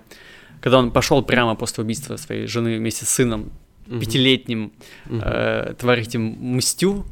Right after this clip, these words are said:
Speaker 2: Мгм.
Speaker 1: какой-то бар, вот это было очень круто.
Speaker 2: Да, да, это, кстати, неплохая сцена.
Speaker 1: Такой, типа: «Я убийца, мне насрать на все».
Speaker 2: Мгм.
Speaker 1: Это было очень мощно. И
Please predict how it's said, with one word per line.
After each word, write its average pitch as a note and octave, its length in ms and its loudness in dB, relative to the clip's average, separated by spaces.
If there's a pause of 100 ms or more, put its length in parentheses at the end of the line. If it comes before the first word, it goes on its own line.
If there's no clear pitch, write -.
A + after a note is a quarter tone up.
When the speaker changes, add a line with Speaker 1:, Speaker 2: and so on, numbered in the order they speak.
(200)
Speaker 2:
Мгм. A2+ 180 -6
Speaker 1:
какой-то G#2+ 260 -2
бар, A2+ 520 2
вот A#2+ 120 -4
это D3 120 2
было B2 180 6
очень A#2 240 2
круто. - 300 -12 (240)
Speaker 2:
Да, C#3 420 -2 (220)
да, A#2 320 -6
это, A2 100 -6
кстати, G#2+ 300 -8
неплохая F#2 440 -8
сцена. F#2+ 280 -10
Speaker 1:
Такой, A#2+ 200 -2
типа: A2+ 240 -6
«Я B2+ 420 6 (380)
убийца, A#2 520 -2
мне B2 320 2
насрать A2 500 -4
на - 100 -10
все». - 200 -8 (420)
Speaker 2:
Мгм. G#2+ 300 -6 (340)
Speaker 1:
Это C3 80 -4
было B2 120 6
очень A#2 240 2
мощно. A2+ 260 -10
И A2+ 260 0